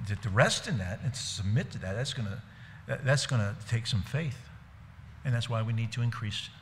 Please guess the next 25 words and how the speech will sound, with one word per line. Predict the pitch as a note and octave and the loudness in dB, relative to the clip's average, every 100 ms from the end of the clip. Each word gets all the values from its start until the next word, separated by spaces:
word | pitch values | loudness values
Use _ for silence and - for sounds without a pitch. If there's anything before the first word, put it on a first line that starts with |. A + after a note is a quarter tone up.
| - | -8
our | A#2+ | -4
faith. | A2+ D#3+ D#3 | -4 -4 0
We | C3 | 2
need | A#2+ | 2
to | A#2 B2 - | 0 -4 -6
strengthen | - - A2 G#2 G#2+ G#2+ - - - | -6 -2 -2 0 0 -2 -4 -14 -4
our | A2 | -4
faith. | F#2+ D3+ | -2 0
That's | B2+ - | 0 0
the | G2+ | 2
whole | G#2+ | 2
message | G#2+ G2+ G#2 | 0 -2 -4
of | G#2+ - - | -6 -6 -6
Hebrews. | G#3 B3+ C#3+ - - - - - - - | -6 -6 -8 -8 -14 -18 -20 -20 -14 -4
You | G#2+ | 0
guys | A#2 A2+ | 2 2
are | G2+ | 0
wavering. | G2+ B2+ D#3+ F#3+ G3 - - - | 0 0 0 -2 -6 -14 -18 -8
You're, | G2 | -6
you're | F#2 | -6
prone | - B2 B2+ | -2 2 2
to | A#2+ | 2
wander. | F2+ A2+ D#3+ F3+ F#3 E3 | 0 0 0 -2 -6 -6
You're | A2 | -4
backsliding. | A2 C3 - F3+ F3 F3+ F3+ | 0 -2 -2 -6 -4 -4 -6